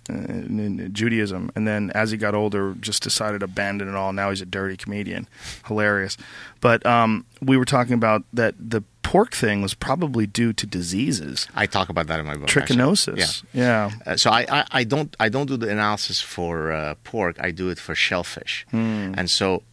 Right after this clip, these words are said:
Speaker 2: if you look at shellfish,
Speaker 1: Red tide and things along
Speaker 2: Yeah,
Speaker 1: those
Speaker 2: right.
Speaker 1: lines.
Speaker 2: So
Speaker 1: Yeah.
Speaker 2: you, you can't tell which one is infected. You can't look at the water and s-
Speaker 1: Mm-hmm.
Speaker 2: and, and predict which one would likely have the,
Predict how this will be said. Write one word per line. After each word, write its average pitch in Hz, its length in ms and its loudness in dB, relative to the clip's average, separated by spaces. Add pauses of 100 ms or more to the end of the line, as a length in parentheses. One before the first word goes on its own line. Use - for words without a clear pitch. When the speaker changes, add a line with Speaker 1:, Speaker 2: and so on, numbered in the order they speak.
Speaker 2:
if - 260 -6
you 104 80 0
look 131 220 -4
at 117 100 -4
shellfish, - 400 0
Speaker 1:
Red 113 220 4
tide 107 440 -2
and 104 140 -4
things 110 180 -4
along 107 140 -4
Speaker 2:
Yeah, 107 60 -4
Speaker 1:
those 110 120 -4
Speaker 2:
right. 104 140 2
Speaker 1:
lines. 104 180 0
Speaker 2:
So 113 120 0
Speaker 1:
Yeah. 101 340 -4
Speaker 2:
you, 117 220 -4
you 110 160 -2
can't 120 420 0
tell 107 460 0
which - 320 -6
one 95 120 -2
is 82 300 -6
infected. 95 640 -6 (500)
You 92 160 -2
can't 110 460 0
look 107 220 -2
at 82 160 -2
the 90 100 0
water 92 640 0 (100)
and 92 140 0
s- 104 300 0
Speaker 1:
Mm-hmm. - 100 -14
Speaker 2:
and, 87 220 -4
and 87 180 -8
predict 98 540 -4 (220)
which 95 360 -4
one 92 180 -4
would 85 120 -6
likely 90 300 -6
have 90 480 -4
the, 87 280 -6